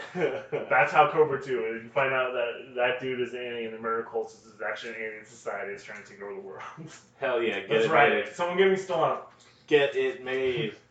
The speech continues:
Speaker 1: Oh yeah, if we're just gonna do the eighties, there's some great horror movies we should watch, especially with Halloween coming up.
Speaker 2: Yeah. That's
Speaker 1: Man,
Speaker 2: it.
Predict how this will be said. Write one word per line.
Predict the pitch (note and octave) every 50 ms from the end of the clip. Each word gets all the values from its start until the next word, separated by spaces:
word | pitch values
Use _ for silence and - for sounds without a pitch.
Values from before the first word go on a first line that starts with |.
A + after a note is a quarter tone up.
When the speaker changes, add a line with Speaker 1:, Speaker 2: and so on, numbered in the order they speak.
| _ -
Speaker 1:
Oh | B2 C3+ C3+ C3+ C3 B2+
yeah, | C3 D3 D3 C#3+ C#3+
if | C#3+ - F3
we're | F#3
just | F#3+ F3 -
gonna | - B2 A#2 A2+
do | A2+ A2+ G#2+
the | G2+
eighties, | A2 C3+ C#3 A2+ A2+ G#2+ G#2
there's | A2+ A#2 A2+ -
some | - G2+ F#2+ F#2+
great | F#2+ G#2+ A#2 A#2 A2 - - - _ _ _
horror | - A2 A2+ A#2 A2+ A2
movies | G#2 G2+ G2+ G2+ G2 G2 G2
we | G2+ F#2+ - - -
should | G2 F#2+ G2
watch, | G2+ G2+ G#2 - - - -
especially | - - A2+ A2 - G#2 G2+
with | G2
Halloween | A2 A2 G#2+ G#2 G#2 A2 A2+ A2 -
coming | - G2 G2 G2 G#2
up. | G#2+ A2 G2+ - - _ _ _ _ _
Speaker 2:
Yeah. | - A2+ - - - - - _ _ _ _ _ -
That's | C3+ C#3+ -
Speaker 1:
Man, | F3 F3+ F3+ E3+ E3+ D#3
Speaker 2:
it. | C#3+